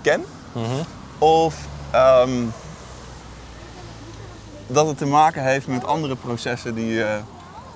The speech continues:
Speaker 1: ja, die, die hier niet over gaan. Dus dat het nog een ander effect is, wat ik, eh, wat ik niet weet, maar, eh, wa-, waar ik niet van op de hoogte ben. Maar wa-, waar ik wel van op de hoogte ben, is dat voor dit specifieke chemische proces,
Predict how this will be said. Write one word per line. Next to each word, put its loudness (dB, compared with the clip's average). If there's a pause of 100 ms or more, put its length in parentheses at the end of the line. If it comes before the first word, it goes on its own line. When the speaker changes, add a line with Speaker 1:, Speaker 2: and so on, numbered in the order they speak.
(120)
Speaker 1:
ja, 6 (540)
die, 0
die -2
hier 2
niet 2
over -2
gaan. 2 (220)
Dus -12
dat -2
het -8
nog -2
een 2
ander 4
effect 2
is, -2 (640)
wat -6
ik, -4
eh, 6 (560)
wat -6
ik 0
niet 4
weet, 4
maar, 4
eh, 6 (320)
wa-, 2
waar 6
ik 4
niet 0
van -2
op -2
de -4
hoogte 2
ben. -4
Maar 2
wa-, 6
waar 8
ik 2
wel 6
van 0
op -2
de -2
hoogte 2
ben, 2
is -6
dat 2 (440)
voor 0
dit 2
specifieke 2
chemische 0 (120)
proces, 0